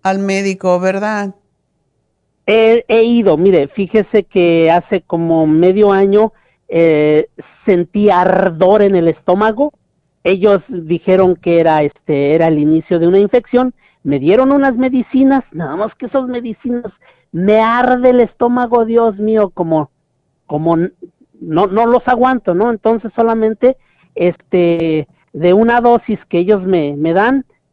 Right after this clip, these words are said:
Speaker 2: solamente tomo la mitad, porque, ay, Dios mío, no aguanto el dolor de esos,
Speaker 1: ¿Pero
Speaker 2: eh,
Speaker 1: te
Speaker 2: el, el
Speaker 1: hicieron
Speaker 2: ardor de esas
Speaker 1: palpación?
Speaker 2: pastillas.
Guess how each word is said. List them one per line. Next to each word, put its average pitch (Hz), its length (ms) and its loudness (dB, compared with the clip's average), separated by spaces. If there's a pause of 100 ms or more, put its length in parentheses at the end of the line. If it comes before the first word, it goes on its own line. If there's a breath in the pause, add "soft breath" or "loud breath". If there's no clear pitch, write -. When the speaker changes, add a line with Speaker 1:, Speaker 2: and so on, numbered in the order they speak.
Speaker 2:
solamente 190 500 0
tomo 190 280 0
la 185 120 2
mitad, 160 520 -4
porque, 147 680 -4 (320)
ay, 135 280 -4
Dios 208 200 0
mío, 185 200 2
no 190 100 0
aguanto 185 340 0
el 185 60 0
dolor 170 360 2
de 170 120 0
esos, 165 380 -6
Speaker 1:
¿Pero 247 220 2
Speaker 2:
eh, - 20 -4
Speaker 1:
te 254 160 -2
Speaker 2:
el, 269 80 -2
el 156 100 -4
Speaker 1:
hicieron 160 360 0
Speaker 2:
ardor 202 140 -2
de 269 60 0
esas 247 120 -2
Speaker 1:
palpación? 226 600 -4
Speaker 2:
pastillas. 311 340 -4